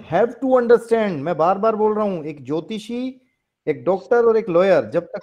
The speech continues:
पढ़ते रहते हैं तब तक सबसे आगे रहते हैं। जिस दिन उन्होंने पढ़ना छोड़ दिया उस दिन वो पिछड़ना शुरू हो जाते हैं। Remember this। मुझे कहाँ से मिल गई ये सारी चीजें?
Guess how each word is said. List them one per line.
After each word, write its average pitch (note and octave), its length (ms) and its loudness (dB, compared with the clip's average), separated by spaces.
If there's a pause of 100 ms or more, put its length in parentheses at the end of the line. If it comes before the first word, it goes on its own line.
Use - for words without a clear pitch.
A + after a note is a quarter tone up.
पढ़ते D3+ 240 -6
रहते F3 200 -2
हैं F3+ 80 -10
तब F3+ 160 -8
तक F3+ 100 -6
सबसे E3 300 -6
आगे E3 220 0
रहते D3+ 200 -4
हैं। C#3+ 80 -8
जिस C#3+ 80 -10
दिन F3 120 -8
उन्होंने E3+ 220 -8
पढ़ना D3+ 340 -8
छोड़ D#3 280 -8
दिया G3 360 -2 (380)
उस D#3 160 -10
दिन E3+ 200 -12
वो F3+ 100 -8
पिछड़ना D#3+ 580 -6
शुरू D3+ 320 -10
हो C#3+ 220 -10
जाते B2+ 340 -10
हैं। C#3 580 -10 (580)
Remember G3+ 420 -4
this। G3+ 160 -2 (2250)
मुझे G#3+ 160 -6
कहाँ F#3+ 220 -4
से F3+ 80 -8
मिल D#3 140 -8
गई C#3 80 -4
ये C3+ 100 -2
सारी A#2 220 -4
चीजें? G#2 240 -14